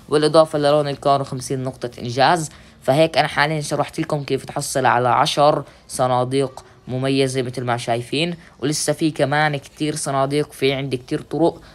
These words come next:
راح أشرح لكم إياها إذا دعمتوا هذا الفيديو بشكل كبير. بالنسبة لوين تدخلوا يا شباب، على أساس إنه يزبط معكم الإنجاز وأفضل خرايط،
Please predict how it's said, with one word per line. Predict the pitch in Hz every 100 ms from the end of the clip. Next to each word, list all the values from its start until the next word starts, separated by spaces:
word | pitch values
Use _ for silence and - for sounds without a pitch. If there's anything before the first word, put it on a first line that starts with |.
| -
راح | 143 139
أشرح | 156 156 151
لكم | 151 139
إياها | 147 151 92
إذا | 135
دعمتوا | 131 123 147 135 135
هذا | 131
الفيديو | 127 135 127
بشكل | 127 139 147
كبير. | 139 143 156 180 - - - -
بالنسبة | 143 175 - 160 175
لوين | 165 165 160
تدخلوا | 165 - 151 151
يا | 143
شباب، | - 139 151 165 - - -
على | 110
أساس | - 147 151
إنه | - 135 139
يزبط | 151 143 139
معكم | 143 135 131
الإنجاز | 123 131 139 139 -
وأفضل | 123 123 120
خرايط، | - 131 151 156